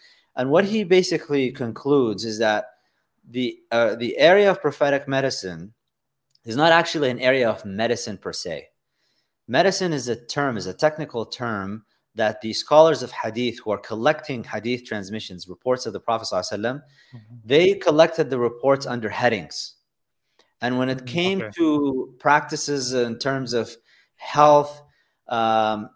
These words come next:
Speaker 1: eating, drinking, um, any
Speaker 2: Ruqya.
Speaker 1: recommended treatments, um,
Speaker 2: Ruqya.
Speaker 1: also, also, uh, spiritual kind of incantations, ruqya,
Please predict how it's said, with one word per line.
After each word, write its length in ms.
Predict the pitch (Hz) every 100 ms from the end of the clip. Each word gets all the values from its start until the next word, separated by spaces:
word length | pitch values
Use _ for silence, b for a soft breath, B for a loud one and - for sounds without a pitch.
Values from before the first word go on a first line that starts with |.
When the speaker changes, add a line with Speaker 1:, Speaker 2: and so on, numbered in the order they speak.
| _
Speaker 1:
eating, 480 | 147 156 151 147 143
drinking, 840 | 113 143 139 139 139 135 131 127 b b b -
um, 560 | 117 113 110 110 107 -
any 520 | 139 151 143 135 127
Speaker 2:
Ruqya. 60 |
Speaker 1:
recommended 520 | 120 143 - - 117 113 -
treatments, 760 | 156 151 151 139 135 - - b b b
um, 300 | - 120 120
Speaker 2:
Ruqya. 140 | 139 135 -
Speaker 1:
also, 920 | - 214 220 - 139 110 113 180 - -
also, 720 | 135 156 - 110 95 120 143 _ _ _
uh, 360 | 120 117 113 110
spiritual 760 | - - 156 160 - 151 143 139
kind 260 | 139 139
of 180 | 135 131
incantations, 760 | 135 143 135 175 175 - 104
ruqya, 720 | 110 170 165 147 143 139 139